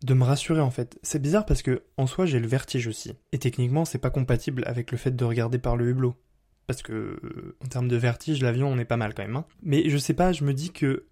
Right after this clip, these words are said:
en fait, j'ai l'impression que c'est un décor, comme dans l'attraction Peter Pan un peu à Disney. Et du coup, j'ai toujours besoin de, ouais, de voir ce qui se passe.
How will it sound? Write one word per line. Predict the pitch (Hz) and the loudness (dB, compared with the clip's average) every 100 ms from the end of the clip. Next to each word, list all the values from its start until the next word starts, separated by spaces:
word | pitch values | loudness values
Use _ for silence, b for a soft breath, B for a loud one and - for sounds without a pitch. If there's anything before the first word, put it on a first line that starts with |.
| _ | _
en | - | 0
fait, | |
j'ai | 180 | 4
l'impression | 160 - 214 | 4 2 0
que | |
c'est | - 135 | 0 0
un | 127 | 2
décor, | 127 127 135 123 - - | 2 2 0 0 -6 0
comme | 143 | 2
dans | 147 135 131 | 4 4 4
l'attraction | 127 127 - 127 139 | 2 0 -2 -2 -2
Peter | 123 135 123 | -2 -4 -2
Pan | 139 | 0
un | 127 | 2
peu | 123 | 2
à | 117 | 0
Disney. | 120 - 127 - - | -2 -4 -6 -6 -4
Et | |
du | 131 135 | -2 0
coup, | 185 | 2
j'ai | 147 | 0
toujours | - 175 170 - | 0 -2 -2 -6
besoin | 156 139 139 143 170 | -4 2 4 4 4
de, | 131 123 123 120 120 120 - _ _ _ - | 4 2 2 0 -2 -4 -6 _ _ _ -12
ouais, | 160 139 | 0 2
de | 127 | 2
voir | 117 120 131 127 | 0 2 2 2
ce | - | 0
qui | - | -6
se | 123 | -4
passe. | 127 123 - | -4 -6 -8